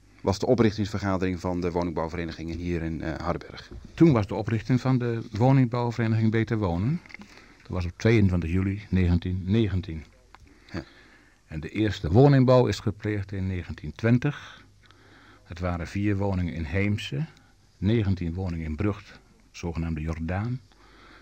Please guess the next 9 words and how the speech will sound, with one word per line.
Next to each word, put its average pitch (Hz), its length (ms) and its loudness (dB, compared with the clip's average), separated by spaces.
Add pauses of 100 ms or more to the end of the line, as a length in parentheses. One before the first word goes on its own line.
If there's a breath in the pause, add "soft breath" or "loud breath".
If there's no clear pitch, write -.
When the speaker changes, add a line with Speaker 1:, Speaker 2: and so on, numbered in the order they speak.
(140 soft breath)
Speaker 2:
Twee 131 300 4
woningen 104 260 6
in 82 80 0
Slagharen 110 720 -2 (360)
en - 180 -12
twaalf 101 400 2
woningen 90 540 -2
in 82 180 -6
Oud-Lutten, 101 680 2